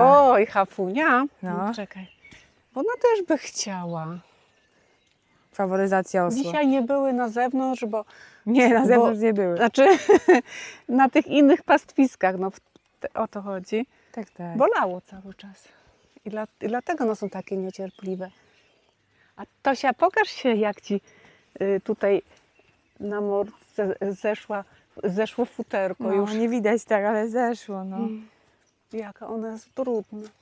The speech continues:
Speaker 2: To żaba siła dzisiaj
Speaker 1: Ale
Speaker 2: było,
Speaker 1: tutaj,
Speaker 2: to.
Speaker 1: no.
Speaker 2: Jak tam osioł? Jak tam osioł?
Speaker 1: Spacer z Tosią jest super, nie?
Speaker 2: Mhm. To jest pierwsze trzy metry.
Speaker 1: Czemu?
Speaker 2: Ja żartuję.
Speaker 1: Nie, z Tosią?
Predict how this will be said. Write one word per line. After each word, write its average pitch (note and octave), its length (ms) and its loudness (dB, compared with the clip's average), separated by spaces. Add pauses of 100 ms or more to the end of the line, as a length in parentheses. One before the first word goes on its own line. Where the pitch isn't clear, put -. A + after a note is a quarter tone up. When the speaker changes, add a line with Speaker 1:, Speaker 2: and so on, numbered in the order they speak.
(440)
Speaker 2:
To F#4 140 -2
żaba F4 280 2
siła G3+ 220 0
dzisiaj G3+ 180 -6
Speaker 1:
Ale G#3+ 120 2
Speaker 2:
było, F#3 220 0
Speaker 1:
tutaj, A3 420 -6
Speaker 2:
to. - 60 -20 (160)
Speaker 1:
no. A3+ 260 -12 (2500)
Speaker 2:
Jak A#3+ 220 -4
tam A3 160 0
osioł? F#3+ 480 -4 (260)
Jak A#3 420 2
tam G3+ 240 -6
osioł? F3+ 540 -8
Speaker 1:
Spacer A3 380 0
z - 140 -16
Tosią G3+ 340 -2
jest G3 160 -4
super, G3 460 -4
nie? E3 80 -6 (120)
Speaker 2:
Mhm. G#3+ 320 -4
To - 180 -14
jest G#3 100 -12
pierwsze A3+ 280 -4
trzy A#3 160 -10
metry. G3 380 -6 (400)
Speaker 1:
Czemu? A3 420 -4 (200)
Speaker 2:
Ja C#4 300 -2
żartuję. E3 480 -8 (240)
Speaker 1:
Nie, G#3+ 400 -6
z - 180 -20
Tosią? A#4+ 420 -4